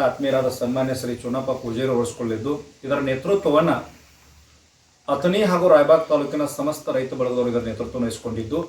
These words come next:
ಎರಡೂ ತಾಲೂಕಿನ ರೈತ ಸಂಘಟನೆಯವರು ನೇತೃತ್ವ ವಹಿಸಿಕೊಂಡಿದ್ದು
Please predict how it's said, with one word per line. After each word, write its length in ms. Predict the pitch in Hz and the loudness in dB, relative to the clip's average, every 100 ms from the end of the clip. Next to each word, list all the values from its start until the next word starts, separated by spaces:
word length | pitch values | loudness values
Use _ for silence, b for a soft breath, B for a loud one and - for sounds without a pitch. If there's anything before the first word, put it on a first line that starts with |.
| - | -8
ಎರಡೂ 200 | 120 139 147 | -6 -4 0
ತಾಲೂಕಿನ 360 | 139 135 135 170 196 - 127 | 0 0 -2 -2 -2 -4 -2
ರೈತ 120 | 143 - | -2 -2
ಸಂಘಟನೆಯವರು 400 | 131 135 147 135 | -2 -2 -2 -2
ನೇತೃತ್ವ 280 | 123 120 127 | -4 -6 -6
ವಹಿಸಿಕೊಂಡಿದ್ದು 500 | 117 - 110 110 160 | -8 -8 -10 -6 -6